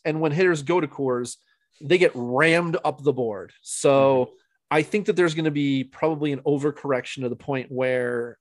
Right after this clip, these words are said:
Speaker 1: I'm probably not gonna get any John Gray this year. Like, I think people are gonna take him so high now that it's not gonna be, it's no longer a value.
Speaker 2: He's at three fifteen right now, end around twenty-one.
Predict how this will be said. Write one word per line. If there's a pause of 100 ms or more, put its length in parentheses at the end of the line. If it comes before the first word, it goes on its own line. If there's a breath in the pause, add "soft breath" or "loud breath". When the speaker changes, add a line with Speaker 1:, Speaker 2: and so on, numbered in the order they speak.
(180)
Speaker 1:
I'm
probably
not
gonna
get
any
John
Gray
this
year.
Like,
I
think
people
are
gonna (680 soft breath)
take
him
so
high
now
that
it's
not
gonna
be,
it's
no
longer
a
value. (640)
Speaker 2:
He's
at
three
fifteen
right
now, (420)
end
around
twenty-one.